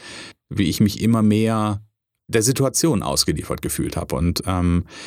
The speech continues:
teilweise abends nach Hause kam, ja, und so wie ich in der letzten Folge erzählt habe, äh, dann da gesessen habe und n-, ne, ne Zeit starr vor mich hingeblickt habe,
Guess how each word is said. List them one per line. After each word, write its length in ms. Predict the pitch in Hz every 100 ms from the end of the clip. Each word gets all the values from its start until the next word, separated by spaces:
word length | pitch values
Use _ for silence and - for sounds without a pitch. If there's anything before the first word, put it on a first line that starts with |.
| - -
teilweise 500 | - 104 107 113 107
abends 220 | 85 101 -
nach 160 | 98
Hause 260 | 98 117 127
kam, 420 | - 135 156 165 - _ _ _ _ _ _ _ _ _
ja, 140 | 107 120
und 60 |
so 100 | 110
wie 60 | 117
ich 100 | -
in 60 |
der 100 | 110
letzten 480 | 104 120 - 107 85
Folge 500 | - 120 123 110 -
erzählt 380 | - - 151 185
habe, 240 | 101 - -
äh, 160 | 117 110
dann 180 | 104
da 120 | 101 101
gesessen 520 | 95 98 - 117 113
habe 320 | 127 135 135
und 240 | 101 104 - - - - -
n-, 140 | 110 82 98
ne, 140 | 95
ne 300 | 73 85 101
Zeit 360 | - 104 90 -
starr 300 | 123 127 131
vor 160 | 120
mich 120 | 117
hingeblickt 540 | - 131 131 117 139 -
habe, 420 | 123 127 131